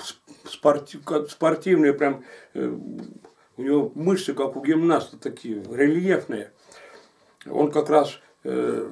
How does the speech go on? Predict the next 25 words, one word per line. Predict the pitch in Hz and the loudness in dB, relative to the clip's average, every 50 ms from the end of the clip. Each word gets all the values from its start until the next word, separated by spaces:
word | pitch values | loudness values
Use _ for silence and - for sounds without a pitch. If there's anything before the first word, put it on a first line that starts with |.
| - - - - | -12 -18 -10 -4
там | - 131 127 127 | -2 -2 0 0
ночевал, | 139 - - 147 143 160 185 190 190 156 127 | -2 -2 0 0 2 6 6 6 6 6 2
я | 135 135 135 | 0 -2 -2
ночевал | 131 135 135 123 120 - 135 135 131 127 127 | -4 -4 -6 -6 -6 -4 -2 -2 -2 -2 -2
у | 117 117 | -4 -4
знакомых, | 127 135 - - 190 185 170 143 113 120 | -4 -4 -2 0 0 2 2 0 -2 -2
а | 120 120 | -4 -4
он | 127 127 120 120 | -2 -4 -4 -2
там, | - 170 175 156 151 - - - _ | 0 0 0 0 -2 -8 -18 -10 _
и | - | 0
он | 143 151 160 160 | 0 2 2 2
умывался. | 156 156 151 151 151 147 143 131 117 113 - - 113 - _ _ _ | 2 2 4 6 6 8 6 6 4 2 -2 -8 -16 -20 _ _ _
И | - 127 | -2 0
я | 143 139 | 2 2
подумал, | 139 139 139 143 143 135 123 110 98 | 2 0 -2 0 0 -2 -2 -4 -4
здоровый | 104 120 139 143 151 156 151 147 147 147 | -4 -4 -2 -2 -2 -2 -2 0 0 0
мужик | 147 151 151 147 135 120 - | 0 -2 -2 -4 -4 -6 -8
какой. | - 113 107 - - 107 101 - - - - - - _ - - - - - _ _ _ _ _ _ _ _ _ _ _ _ _ _ _ - - - | -8 -10 -10 -8 -6 -8 -8 -10 -14 -20 -20 -20 -20 _ -20 -20 -20 -20 -20 _ _ _ _ _ _ _ _ _ _ _ _ _ _ _ -20 -14 -8
И, | 117 120 135 143 143 143 139 131 113 110 - - _ _ _ _ _ - | -4 2 6 8 8 8 8 4 0 -4 -8 -12 _ _ _ _ _ -10
э, | 135 - - 117 - - - - - _ _ _ _ _ _ _ _ _ - | -8 -8 -8 -8 -10 -12 -14 -18 -20 _ _ _ _ _ _ _ _ _ 0
этот, | 151 135 139 131 131 123 123 - _ _ _ _ _ _ _ _ _ - | 2 2 4 4 0 -6 -6 -12 _ _ _ _ _ _ _ _ _ -14
э, | 143 - - | -10 -10 -6
охотовед | - - 131 - 147 143 147 160 196 220 202 - - | -4 -4 -2 0 0 2 4 6 6 6 6 6 4
мне | 160 165 156 | -2 -2 0
говорит: | 156 165 160 160 147 135 117 - | 2 2 2 4 2 2 0 -2